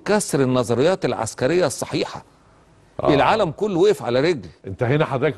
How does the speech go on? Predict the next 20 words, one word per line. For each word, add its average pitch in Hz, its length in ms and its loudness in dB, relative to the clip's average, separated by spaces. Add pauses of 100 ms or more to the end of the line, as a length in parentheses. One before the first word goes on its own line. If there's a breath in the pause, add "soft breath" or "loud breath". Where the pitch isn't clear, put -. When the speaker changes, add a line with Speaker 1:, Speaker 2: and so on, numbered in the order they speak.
Speaker 2:
واخدين 104 260 -4
بالكم 131 240 0
الدكتور 107 420 0
هشام 120 260 -2
بيتكلم 117 320 -2
في 92 100 -4
ايه؟ 120 200 4 (600 soft breath)
بيتكلم 160 480 0
في 120 260 -2
انه، 143 380 0 (720)
آه، 104 220 0
آه، 85 580 0
ودي 87 180 -2
العبقريه 117 560 2
اللي 92 240 -4
تزيدك 101 480 -4
فخرا 113 360 -4
في 80 160 -10
العسكريه 98 540 -2
المصريه، 80 520 -4